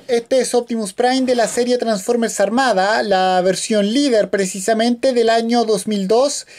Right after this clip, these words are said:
Esta es la versión del año dos mil dos, eh, la versión original. Recordemos que hay otras versiones,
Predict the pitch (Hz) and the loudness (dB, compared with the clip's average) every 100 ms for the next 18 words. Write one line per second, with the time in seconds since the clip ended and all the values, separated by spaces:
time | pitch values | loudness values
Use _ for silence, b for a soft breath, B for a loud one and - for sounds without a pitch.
0 | B B 220 220 247 226 202 - 247 247 | B B -4 2 2 2 0 0 0 2
1 | 240 - _ _ _ 208 185 214 214 233 | 0 -8 _ _ _ -4 2 4 4 2
2 | 233 233 226 220 202 226 277 285 - B | 0 0 0 -2 0 2 2 -2 -12 B
3 | B B B - 185 196 202 202 190 247 | B B B 0 2 4 4 2 0 0
4 | 247 247 - 269 240 240 220 220 208 226 | 0 0 -2 0 2 2 0 0 0 0
5 | 240 233 233 233 202 185 240 247 262 247 | 0 0 -2 0 0 0 0 0 0 0
6 | 240 - 247 254 269 285 285 - | -4 -2 0 0 2 0 -2 -8